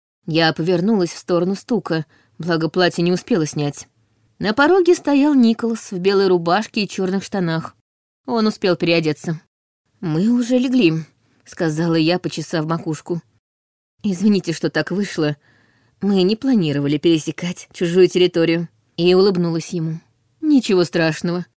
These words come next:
Вовремя я вас засек». Он внимательно смотрел мне в глаза.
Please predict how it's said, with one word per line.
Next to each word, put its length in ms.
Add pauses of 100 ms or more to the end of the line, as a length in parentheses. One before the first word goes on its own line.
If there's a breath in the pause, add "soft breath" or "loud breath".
(200)
Вовремя 480
я 120
вас 140
засек». 480 (640)
Он 200
внимательно 680
смотрел 480
мне 220
в 40
глаза. 460